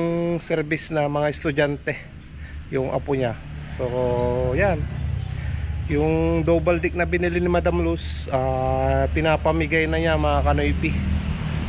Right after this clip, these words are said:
So, punta natin. Bali, dalawang double deck yon. Eh, yung isa, ibibigay niya dun sa, ano, sa mga nag-,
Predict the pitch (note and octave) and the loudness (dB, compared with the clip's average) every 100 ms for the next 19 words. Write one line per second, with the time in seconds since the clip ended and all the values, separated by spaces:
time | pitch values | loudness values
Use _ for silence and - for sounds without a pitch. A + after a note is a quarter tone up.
0 | - D3 C3 D#3 D3+ E3 E3+ E3 E3 E3+ | 0 2 2 2 4 4 4 4 4 2
1 | E3+ - - - - - - - - - | 2 -2 -4 -6 -6 -4 -4 -4 -4 -4
2 | - D3+ E3+ G3 G3 G3 G#3 G#3 G#3+ G#3 | 0 2 4 4 4 4 4 4 4 2
3 | G#3 G#3 F#3+ G3+ F#3 G3+ F#3+ G3 - E3+ | 2 2 4 4 4 2 4 0 2 2
4 | D#3+ F3+ F#3+ - - - - - - - | 2 0 -4 -8 -8 -10 -8 -6 -6 -6
5 | - - - D#3 D#3+ E3 F3 F3+ - D#3+ | -8 -6 -2 2 2 2 0 -2 -2 -2
6 | C#3+ C#3 - - - - - - C#3 D#3 | -2 -8 -16 -20 -20 -20 -20 -20 -14 -14
7 | D#3 D3+ D#3+ D#3+ D#3 E3 E3 D#3+ D3+ D3 | -12 -10 -6 -6 -6 -10 -8 -6 -6 -6
8 | D3+ C#3+ C#3 C#3 C#3 C#3+ C#3+ C#3+ C#3+ C#3+ | -8 -6 -6 -4 -4 -4 -4 -4 -4 -4
9 | C#3+ C#3 - - - - - - - - | -6 -8 -14 -12 -12 -12 -12 -12 -12 -14
10 | - - - - - - - - - - | -14 -14 -14 -14 -14 -14 -14 -14 -14 -6
11 | D3+ D#3 D#3 D3+ | -2 -2 -2 -6